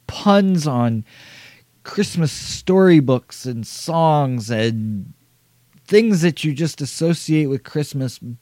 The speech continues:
Bill Goldberg must have been in his fucking heaven doing this movie. A little bit of trivia before I get into, uh, what I feel about this movie,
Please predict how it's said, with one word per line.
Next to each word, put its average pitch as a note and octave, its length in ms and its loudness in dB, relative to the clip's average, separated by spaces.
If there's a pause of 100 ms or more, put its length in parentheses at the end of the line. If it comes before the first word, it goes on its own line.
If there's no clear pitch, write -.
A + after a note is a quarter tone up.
(200)
Bill G3+ 220 0
Goldberg D#3 640 0
must B2 280 -2
have C#3 100 -2
been B2+ 160 0
in B2 140 -2
his A2 200 -6
fucking A#2+ 460 -8
heaven G2+ 560 -4
doing G2 340 -4
this G2 220 -8
movie. F#2 400 -4 (1400)
A - 40 -6
little D4 180 4
bit D#4 140 4
of C4 120 4
trivia A3 680 2
before E3+ 420 -2
I E3 100 0
get D3+ 180 2
into, C#3+ 840 0
uh, A2+ 420 -4
what B2 200 -4
I A#2 140 -4
feel C3 600 2
about B2 200 0
this A#2+ 220 -8
movie, A#2+ 500 -2